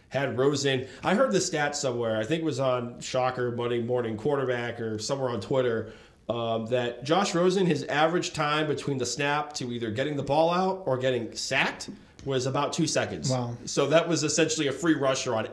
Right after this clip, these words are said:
Speaker 1: every play for Josh Rosen. And I wanna see how Murray's gonna do with that. Um, I'm gonna go forty-niners first. I really like what they did in the offseason, and you're gonna get a healthy Jimmy G.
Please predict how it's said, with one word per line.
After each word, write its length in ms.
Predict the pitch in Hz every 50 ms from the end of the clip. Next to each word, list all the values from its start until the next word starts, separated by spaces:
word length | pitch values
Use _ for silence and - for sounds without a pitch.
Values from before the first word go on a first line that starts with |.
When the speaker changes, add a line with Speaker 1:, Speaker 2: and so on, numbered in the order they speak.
| - -
Speaker 1:
every 300 | 175 165 156 156 160 151
play 380 | 151 143 143 127 113 101 92
for 160 | - - 135
Josh 340 | 120 104 139 127 127 127 -
Rosen. 420 | 131 127 117 104 107 107 104 - 135
And 140 | 139 135
I 80 | 143 160
wanna 220 | 170 170 156 143
see 140 | 143 - 143
how 280 | 127 131 127 123 120 123 - 101 123 123 127 127
Murray's 320 | 135 135 131 123 120 117
gonna 160 | 120 120 120 110
do 140 | 113 117 117
with 140 | 110 -
that. 320 | - 113 113 110 110 104 - - - - - - - -
Um, 400 | 127 127 123 120 120 113 - - - -
I'm 140 | 139 180
gonna 140 | 233 262 -
go 140 | - 175 170
forty-niners 680 | 156 - 170 170 170 165 156 156 151 151 147 143 143 -
first. 560 | - 135 131 131 131 131 127 - - - -
I 120 | - 117 120
really 340 | 120 120 139 151 160 160
like 280 | 147 127 139 139 131 131
what 100 | 143 131
they 100 | 135 120
did 160 | 120 131 123
in 20 | 123
the 140 | 123 123
offseason, 580 | 123 120 117 117 - - 123 123 113 123 123 120
and 80 | 113 113
you're 100 | 120 120
gonna 160 | 135 131 123
get 320 | 123 127 127 127 123 - - - - - - -
a 100 | 127 127
healthy 380 | 117 147 151 156 151 160 156
Jimmy 320 | 147 - - 151 143 143 135
G. 480 | 123 120 127 135 135 131 131 127 -